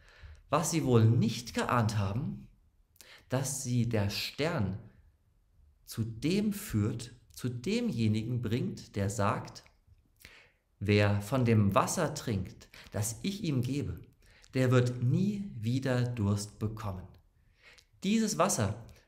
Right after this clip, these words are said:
wird in ihm zu einer Quelle, die bis in das ewige Leben hineinfließt.“ Das ist doch mal eine wunderbare Verheißung. Diese Quelle, die sprudelt in dir im Heiligen Geist. Sie wird aktiviert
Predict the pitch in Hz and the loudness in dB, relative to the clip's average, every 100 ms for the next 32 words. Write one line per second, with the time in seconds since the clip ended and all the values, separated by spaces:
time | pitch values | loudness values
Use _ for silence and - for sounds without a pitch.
0 | - 110 160 - - 113 110 113 160 107 | -6 -2 0 -2 0 0 0 -2 0 0
1 | 104 - - 131 123 120 113 165 147 - | -2 -6 -4 -2 -2 -4 -4 -4 -4 -8
2 | - - _ - 104 165 214 - - 113 | -14 -20 _ -4 -2 0 -2 -2 -2 0
3 | 104 - - 135 160 170 170 131 107 101 | 0 -2 -6 -2 -2 -2 -4 -2 0 0
4 | 101 101 107 104 101 - 90 - - - | -2 -2 0 0 -2 -6 -14 -14 -18 -20
5 | - _ _ _ _ _ _ _ _ _ | -20 _ _ _ _ _ _ _ _ _
6 | _ _ _ _ _ _ - 117 120 - | _ _ _ _ _ _ -8 -6 -4 -8
7 | - - _ _ _ - 107 117 117 107 | -12 -20 _ _ _ -6 -2 -2 0 -2
8 | 110 104 98 120 123 117 110 110 113 110 | 2 0 2 0 2 4 4 4 4 2
9 | 107 101 120 120 107 104 - - - 117 | -2 0 0 0 -2 -4 -8 -16 -8 -4
10 | 120 120 - - 123 147 143 123 120 113 | -2 -4 -6 0 0 0 -2 -4 -6 -6
11 | - - 151 143 - 151 165 123 123 123 | -8 -4 -4 -4 -4 -6 -2 -2 -2 -2
12 | 107 123 123 117 120 143 123 - - - | 0 0 0 0 0 -2 -4 -10 -18 -20
13 | - - 143 147 - - 147 180 202 - | -10 -4 -2 -2 -8 -6 -6 -4 -4 -6